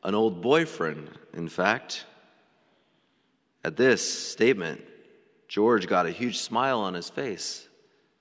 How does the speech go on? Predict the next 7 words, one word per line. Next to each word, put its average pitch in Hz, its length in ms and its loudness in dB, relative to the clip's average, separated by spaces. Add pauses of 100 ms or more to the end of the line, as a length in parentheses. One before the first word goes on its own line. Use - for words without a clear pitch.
(1040)
And 85 120 -6
he 90 80 -2
said, 90 240 0
"Well, 95 220 2
aren't 95 280 2
you 95 120 0
lucky?" 80 480 -4